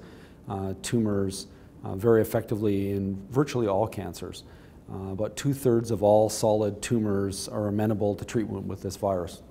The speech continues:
uh, which is quite unusual. And, uh, we ad-, administer the virus intravenously, and it will infect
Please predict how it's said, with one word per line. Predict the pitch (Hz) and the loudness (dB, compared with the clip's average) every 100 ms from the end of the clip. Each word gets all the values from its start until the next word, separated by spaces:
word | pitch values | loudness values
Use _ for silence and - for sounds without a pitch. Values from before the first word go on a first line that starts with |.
| - 104 | -16 -12
uh, | 95 92 | -10 -8
which | 92 - | -8 -6
is | 98 - - | -8 -8 -4
quite | - 101 | 0 0
unusual. | 95 95 98 98 92 - - - - - - - - | 0 -2 -4 -4 -8 -8 -12 -12 -14 -16 -18 -16 -4
And, | 113 107 104 - - - - | 0 0 -2 -6 -18 -16 -8
uh, | 110 | -6
we | 104 110 | 0 2
ad-, | 107 113 127 | 0 -2 -4
administer | 110 123 123 - | 2 4 4 2
the | 120 | 2
virus | 110 101 101 110 | 4 6 4 0
intravenously, | 98 98 113 117 - 120 113 | -4 0 4 4 4 4 4
and | 104 | 2
it | |
will | 104 104 | -2 -2
infect | 98 - 131 - - | -2 2 0 0 -12